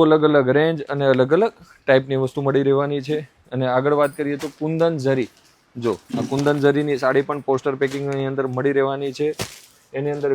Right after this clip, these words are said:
વેરાયટીની વાત કરીએ તો જે સાટિનવાળી બોર્ડરની સાડીઓ ચાલે છે એ ટાઈપની પણ સાડીઓ પાઉચ પેકિંગની અંદર મળી રહેવાની છે. બાંધણી, પનઘટ, અલગ અલગ વેરાયટી, અલગ અલગ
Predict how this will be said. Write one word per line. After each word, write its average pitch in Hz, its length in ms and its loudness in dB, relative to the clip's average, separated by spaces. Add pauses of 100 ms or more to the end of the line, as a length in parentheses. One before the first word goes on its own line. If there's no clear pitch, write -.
વેરાયટીની 139 520 0
વાત 131 240 0
કરીએ 135 240 0
તો 131 160 0
જે 127 160 4
સાટિનવાળી 143 560 2
બોર્ડરની 135 380 0
સાડીઓ 131 320 2
ચાલે 135 260 0
છે 135 100 2
એ 127 60 2
ટાઈપની 135 320 -4
પણ 135 220 -10
સાડીઓ 135 340 0
પાઉચ 139 240 0
પેકિંગની 143 380 -4
અંદર 139 200 -4
મળી 139 220 -2
રહેવાની 139 340 -4
છે. 156 140 -10 (1040)
બાંધણી, 156 420 2 (160)
પનઘટ, 147 760 4 (300)
અલગ 143 240 2
અલગ 143 240 4
વેરાયટી, 139 400 4
અલગ 139 260 -2
અલગ 147 160 0